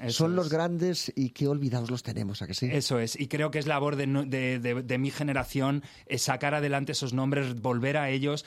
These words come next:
Speaker 1: y sobre todo heredar su, su sentido del humor. Yo creo que es la
Speaker 2: Fundamental.
Speaker 1: época en la que el sentido del humor tiene que ser una clave para que los artistas podamos expresar el inconsciente colectivo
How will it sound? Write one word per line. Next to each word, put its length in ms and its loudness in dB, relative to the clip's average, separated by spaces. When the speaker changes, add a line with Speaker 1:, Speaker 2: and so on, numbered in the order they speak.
Speaker 1:
y 120 -2
sobre 240 2
todo 380 2
heredar 380 0
su, 340 2
su 140 0
sentido 260 0
del 80 0
humor. 260 0
Yo 120 -4
creo 160 -2
que 80 -2
es 100 -4
la 160 -16
Speaker 2:
Fundamental. 300 2
Speaker 1:
época 260 -2
en 80 0
la 80 0
que 60 -4
el 40 -2
sentido 340 0
del 100 2
humor 320 2
tiene 240 0
que 80 -4
ser 160 -2
una 180 0
clave 320 0
para 180 -2
que 60 -4
los 160 -2
artistas 380 -4
podamos 340 0
expresar 560 0
el 340 2
inconsciente 540 0
colectivo 600 -2